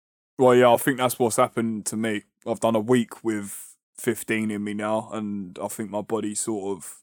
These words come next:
getting used to it. And as I say, I've, I've been quite steady, but it's just been, as soon as I start doing anything, it's just,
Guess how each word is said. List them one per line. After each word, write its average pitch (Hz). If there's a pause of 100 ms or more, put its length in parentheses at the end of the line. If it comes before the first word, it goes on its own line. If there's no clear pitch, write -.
(140)
getting 107
used 107
to 104
it. 98
And 98 (360)
as 101
I 95
say, 98
I've, 110 (320)
I've 170
been 302
quite -
steady, 151 (180)
but 151
it's 143
just 180
been, 160
as 135
soon 180
as 160
I 160
start 143
doing 151
anything, 113
it's 113
just, 117